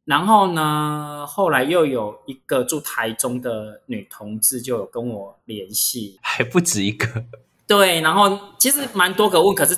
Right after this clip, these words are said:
Speaker 1: 真的有付出行动的，就是这两个。那第二个，他其实跟我联系之后，他是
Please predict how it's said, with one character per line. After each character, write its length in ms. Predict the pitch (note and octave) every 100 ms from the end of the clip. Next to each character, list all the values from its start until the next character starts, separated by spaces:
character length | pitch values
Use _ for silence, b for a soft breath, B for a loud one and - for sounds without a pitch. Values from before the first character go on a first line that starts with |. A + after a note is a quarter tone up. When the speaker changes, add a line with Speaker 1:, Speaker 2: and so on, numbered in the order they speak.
| -
Speaker 1:
真 160 | D#3+
的 120 | F3 C3+
有 100 | A#2
付 200 | - D3
出 120 | D3
行 240 | - A#2 A2+
动 200 | C#3 B2
的， 60 |
就 160 | - D3
是 80 | D3+
这 160 | D#3
两 260 | C#3 A2+ G2+
个。 80 | -
那 140 | C#3+ A#3+
第 240 | A#3+ A#3
二 80 | G#3
个， 180 | - D#3
他 160 | E3
其 120 | G3 D#3
实 60 |
跟 140 | D3+ F3
我 60 |
联 160 | C3+ B2+
系 160 | C#3+
之 180 | D#3 D3+
后， 240 | D3+ D3+ C#3 b b _
他 140 | - A#3
是 280 | A#3+ G#3